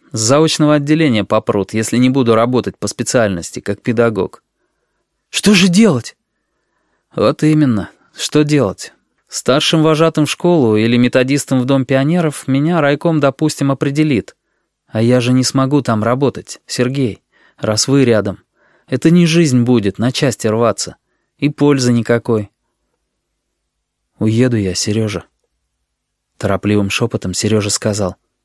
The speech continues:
"Олег, не надо, что ты?" "В том-то и дело, что надо. Сейчас надо. Здесь я без дела, а там". "Где там?" громко спросил Сережа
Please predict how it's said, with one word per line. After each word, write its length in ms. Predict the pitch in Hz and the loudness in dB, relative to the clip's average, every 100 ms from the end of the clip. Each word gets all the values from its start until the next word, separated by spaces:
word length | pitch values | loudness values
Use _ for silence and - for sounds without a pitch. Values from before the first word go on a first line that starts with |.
| _ _ | _ _
"Олег, 440 | - 127 120 - - _ - | -10 -8 -8 -12 -20 _ 0
не 120 | 147 | 2
надо, 360 | 151 147 123 - _ - | 2 2 -2 -8 _ -8
что 340 | - - 165 | -4 2 2
ты?" 200 | 156 120 _ _ _ _ _ _ _ _ _ _ _ | 2 -6 _ _ _ _ _ _ _ _ _ _ _
"В 80 | - | -6
том-то 380 | 104 104 101 | -2 -2 0
и 60 | 113 | -2
дело, 300 | 113 113 113 | 0 0 0
что 220 | - - | -2 -2
надо. 420 | 107 107 98 92 - _ _ _ - | -2 -2 -4 -6 -12 _ _ _ -12
Сейчас 560 | - 113 - 135 110 - | -6 -4 -2 0 -2 -2
надо. 380 | 120 113 98 - _ _ _ - | -2 -4 -8 -16 _ _ _ -8
Здесь 400 | 104 117 127 127 | -2 0 2 2
я 120 | 123 | 2
без 220 | 117 113 | 2 -2
дела, 380 | 110 135 127 101 | 0 0 0 -2
а 60 | 98 | -4
там". 380 | - 117 104 _ _ _ _ _ _ - | -4 -6 -6 _ _ _ _ _ _ -8
"Где 300 | 127 254 247 | 2 4 4
там?" 460 | - 254 185 120 _ _ _ | 2 2 2 -2 _ _ _
громко 420 | - 120 135 131 131 | -2 2 2 2 0
спросил 440 | - 131 123 139 | 0 0 0 0
Сережа 520 | - 127 139 139 139 | 0 0 -2 -2 -6